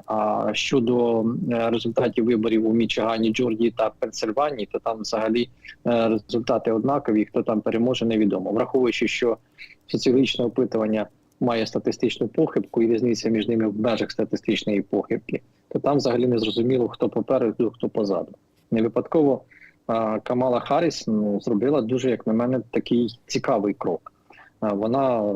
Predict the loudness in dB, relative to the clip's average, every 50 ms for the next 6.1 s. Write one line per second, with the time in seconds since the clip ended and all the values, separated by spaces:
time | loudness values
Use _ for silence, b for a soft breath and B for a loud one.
0 | -2 0 0 2 2 2 2 2 2 2 2 2 2 2 0 0 0 2 2 0
1 | 0 0 0 0 0 2 2 2 2 2 2 0 0 -2 -2 -2 -4 -4 -2 0
2 | 0 0 0 0 -2 0 0 -2 -2 -2 -2 0 0 0 0 0 -4 _ _ _
3 | _ _ _ -8 -2 2 2 4 4 4 2 2 0 -2 -2 -2 -2 -2 0 0
4 | 0 2 2 0 0 -2 -2 -2 0 0 2 0 0 -2 0 0 2 2 0 0
5 | 0 0 0 0 2 2 2 4 4 2 0 0 -2 0 0 2 2 0 -2 -2
6 | -6